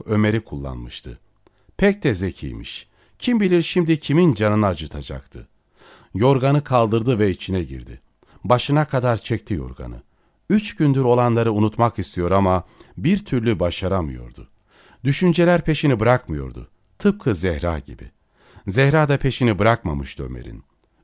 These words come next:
Ömer çok sade, temiz, fıtratlı, güzel ahlaklı bir gençti.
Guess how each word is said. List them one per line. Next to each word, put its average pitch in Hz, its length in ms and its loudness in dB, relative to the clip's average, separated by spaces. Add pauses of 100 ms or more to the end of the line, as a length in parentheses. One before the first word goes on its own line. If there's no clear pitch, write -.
(100)
Ömer 139 360 2
çok 156 280 0
sade, 92 540 0 (260)
temiz, 101 460 0
fıtratlı, 92 800 -2 (320)
güzel 127 420 0
ahlaklı 113 500 0
bir 85 120 -2
gençti. 80 560 -4